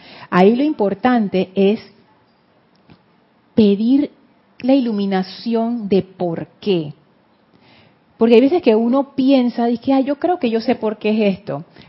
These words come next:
pero uno no ha hecho bien la pregunta y uno no se ha puesto como determinado, así, "Amada presencia yo soy,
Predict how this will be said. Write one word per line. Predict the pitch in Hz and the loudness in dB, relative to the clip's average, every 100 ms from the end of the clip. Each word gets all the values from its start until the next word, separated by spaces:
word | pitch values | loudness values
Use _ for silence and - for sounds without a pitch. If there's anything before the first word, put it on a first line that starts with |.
| - | -2
pero | 208 208 | 2 2
uno | 226 254 | 2 0
no | 247 | 0
ha | 233 | 0
hecho | 233 233 | 0 -4
bien | 226 214 | -4 -2
la | 214 | -4
pregunta | 208 170 175 180 170 143 - | -4 -4 -4 -6 -6 -8 -8
y | 208 | -6
uno | 208 | -4
no | 220 | -4
se | 220 226 | -2 -2
ha | 214 | -2
puesto | 220 220 214 226 | 0 -2 -2 -6
como | 226 185 180 | -6 -6 -4
determinado, | 175 170 175 165 170 175 185 180 | -4 0 -2 -2 -4 -2 0 0
así, | 180 | -2
"Amada | 175 180 208 | -4 -2 -2
presencia | 220 185 185 185 | -2 -4 -6 -4
yo | 196 185 | -4 -4
soy, | - 175 165 | -8 -10 -10